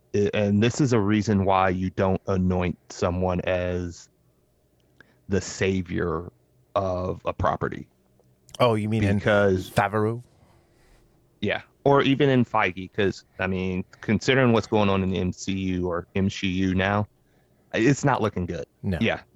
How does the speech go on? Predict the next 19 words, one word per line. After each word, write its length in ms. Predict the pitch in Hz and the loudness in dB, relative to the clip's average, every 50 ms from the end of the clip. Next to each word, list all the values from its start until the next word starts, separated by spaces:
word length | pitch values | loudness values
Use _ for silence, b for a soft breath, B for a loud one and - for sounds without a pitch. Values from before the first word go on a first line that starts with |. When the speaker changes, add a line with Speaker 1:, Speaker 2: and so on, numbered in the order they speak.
| _ _ - - | _ _ -18 -12
Speaker 1:
Spider-Man 600 | - - 131 123 123 123 123 120 117 117 113 110 | -6 -2 2 2 4 6 6 6 6 6 6 6
notwithstanding. 760 | 104 101 - 104 98 - - - 98 92 87 82 87 87 - | 4 4 2 0 -2 -4 -4 -6 -4 -4 -4 -6 -8 -10 -12
Speaker 2:
No, 520 | - _ _ _ _ _ _ _ - - - - - - | -14 _ _ _ _ _ _ _ -20 -20 -20 -10 -2 2
Speaker 1:
But 300 | 123 120 117 113 107 - | 4 6 6 6 6 6
Speaker 2:
and 100 | 165 170 | 6 6
they 80 | 180 180 | 6 6
didn't 220 | 170 185 175 156 160 | 6 4 4 4 4
learn 180 | 165 165 160 | 4 4 4
the 80 | 147 143 | 4 4
right 200 | 139 127 104 98 | 2 2 2 4
lessons 320 | 117 123 113 - 120 101 | 2 2 2 2 -2 -4
from 120 | - 104 98 | -4 -4 -2
Spider-Man. 480 | - - 117 107 90 87 85 85 - - _ _ - - - - - - - - | 2 2 2 4 4 2 2 0 0 -4 _ _ -20 -20 -18 -16 -16 -12 -6 -2
After, 220 | - 139 160 170 147 | 0 0 2 4 4
Speaker 1:
No, 100 | 127 101 98 | 4 4 2
they 80 | 101 98 | 2 0
didn't. 160 | 139 151 - | 0 0 -2
Speaker 2:
after, 200 | - - 180 - _ - | -2 -6 -8 -8 _ -2
after 480 | 139 143 - - - 175 180 180 170 | -2 -2 -2 -2 -2 0 0 0 -2